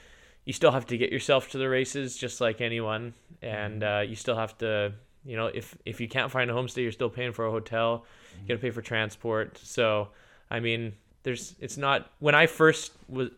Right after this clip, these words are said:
Speaker 1: became a pro, uh, we didn't have to pay for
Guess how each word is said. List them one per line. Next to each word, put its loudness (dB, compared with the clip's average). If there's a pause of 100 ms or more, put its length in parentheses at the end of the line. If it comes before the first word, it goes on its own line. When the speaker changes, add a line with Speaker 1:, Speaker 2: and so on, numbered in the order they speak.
(160)
Speaker 1:
became -4
a -2
pro, 2 (500)
uh, 0
we -2
didn't 0
have 0
to -8
pay -2
for -2